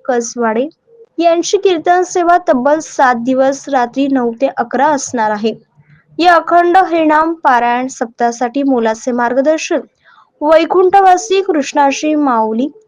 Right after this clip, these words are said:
जायखेडेकर यांच्या उत्तराधिकारी यशोदा अक्का यांच्या मार्गदर्शनाखाली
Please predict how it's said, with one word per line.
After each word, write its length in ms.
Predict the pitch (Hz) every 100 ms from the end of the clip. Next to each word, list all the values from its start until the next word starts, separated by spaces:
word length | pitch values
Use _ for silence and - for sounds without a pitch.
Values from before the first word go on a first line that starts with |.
| - - - _ 262
जायखेडेकर 840 | 254 302 302 320 349 370 370 381
यांच्या 540 | 349 339 311 302 339 339
उत्तराधिकारी 920 | - 269 - 269 254 247 254 247 285 - _ _ _ _ -
यशोदा 460 | 294 294 370 370 359
अक्का 300 | 359 370 370
यांच्या 380 | 330 294 330
मार्गदर्शनाखाली 1040 | 330 285 233 240 240 240 269 254 247 269